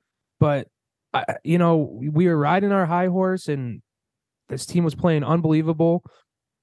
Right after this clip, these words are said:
But I, I, I, I think I highlighted a few things, is that this team is still, you know, a couple pieces away, right? Like, we were talking about, or did you say, did you, were you asking me, like, do, do they make a trade to try to make a playoff push?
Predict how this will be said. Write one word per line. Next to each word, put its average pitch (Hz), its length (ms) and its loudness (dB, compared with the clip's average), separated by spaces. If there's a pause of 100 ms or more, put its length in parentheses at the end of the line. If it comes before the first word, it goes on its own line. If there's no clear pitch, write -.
(460)
But 165 160 2
I, 165 80 2
I, 170 180 -2
I, 165 300 -10
I 160 80 -4
think 208 180 -2
I 170 100 0
highlighted 170 420 -4
a 135 40 -10
few 165 180 -4
things, 165 360 -6
is 127 100 -4
that 131 220 0 (120)
this 139 160 -2
team 202 260 0
is 151 100 0
still, 160 580 0 (1200)
you 143 80 -4
know, 131 140 0
a 123 40 -2
couple 165 320 -2
pieces 139 380 -2
away, 113 360 -2
right? 107 260 -6
Like, 117 200 -2 (560)
we 151 80 -2
were 135 80 0
talking 160 380 2
about, 139 560 0 (920)
or 165 80 -2
did 143 180 -4
you 175 120 2
say, 185 420 0
did 151 220 -6
you, 156 260 -2
were 160 80 0
you 170 160 2
asking 165 340 -2
me, 165 140 -2
like, 135 220 -2
do, 147 100 0
do 131 240 -4
they 120 80 -2
make 123 200 -2
a 113 40 -10
trade 147 480 -2
to 139 60 -6
try 139 220 -2
to 135 60 -4
make 131 180 -6
a 123 40 -8
playoff 143 440 -6
push? 151 420 -6